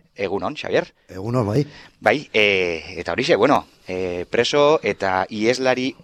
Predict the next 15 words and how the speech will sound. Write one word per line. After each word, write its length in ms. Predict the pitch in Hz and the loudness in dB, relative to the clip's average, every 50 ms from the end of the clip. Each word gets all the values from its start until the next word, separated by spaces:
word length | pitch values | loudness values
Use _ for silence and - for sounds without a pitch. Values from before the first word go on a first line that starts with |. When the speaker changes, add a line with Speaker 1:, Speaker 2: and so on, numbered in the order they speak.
| _ - | _ 2
Speaker 1:
oiek 480 | 135 143 151 135 127 104 - - - - | 2 4 4 4 2 0 0 -4 -4 -2
egin 280 | 117 117 123 135 131 123 | 0 0 0 0 -2 -4
duzue 340 | 120 - - 143 131 110 | -6 -4 0 2 2 2
deialdia, 540 | 95 98 98 104 120 123 127 131 131 147 190 - | 2 0 0 0 0 2 4 4 4 4 4 2
Amnistiaren 480 | - 110 110 110 - - 113 110 110 104 | -4 -6 -6 -6 -4 -2 -2 -2 -2 -2
norabidean 460 | 104 107 107 107 104 113 120 107 90 | -4 -2 -2 0 0 0 0 0 0
preso 240 | - 117 110 113 101 | -4 -4 -4 -4 -8
eta 220 | 92 - 92 92 | -6 -4 -4 -4
ieslariak 400 | 95 104 101 104 101 98 98 - 101 - | -2 -4 -4 -4 -4 -4 -4 -6 -6 -4
etxera 240 | - 113 110 95 - - - - - - - | 0 0 0 0 0 -4 -14 -20 -20 -8 2
Lelopeko 420 | 110 117 117 123 117 131 - 123 | 2 6 6 6 4 4 0 0
manifestazio 640 | 117 120 123 123 123 - 135 - - 139 131 131 131 - - _ | 0 -2 -2 -4 -4 -4 -4 -2 0 2 4 4 4 2 -2 _
horretarako, 480 | - 127 123 139 135 131 127 - 165 147 | 0 2 2 4 2 2 2 2 0 -2
gainera 240 | 127 117 131 135 139 - | 0 0 0 0 0 0
presoen 340 | 123 123 - 139 135 147 | -2 -4 -2 -2 -4 -4